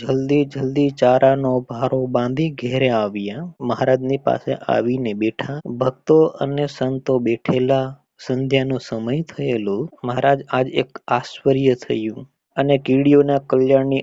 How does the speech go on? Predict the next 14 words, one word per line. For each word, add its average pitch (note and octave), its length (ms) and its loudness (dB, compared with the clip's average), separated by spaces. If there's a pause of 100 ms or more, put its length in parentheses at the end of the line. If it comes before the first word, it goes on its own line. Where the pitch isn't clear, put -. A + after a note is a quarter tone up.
આખી C3 280 0
વાત B2 200 4 (100)
સંભળાવી. A2+ 720 -2 (360)
શ્રીજી C3+ 340 2
મહારાજ C#3+ 320 6
જવાબ C3+ 440 -2
આપ્યું, G#2+ 500 -4 (280)
"હે C#3+ 160 2
વિશ્વનાથ, C3 680 -4 (160)
હે C3+ 260 -6
વિશ્રામભાઈ, B2 880 -2 (280)
સાવધાન C#3+ 480 0
થઈને C3+ 280 -2
સાંભળો. A#2 580 -8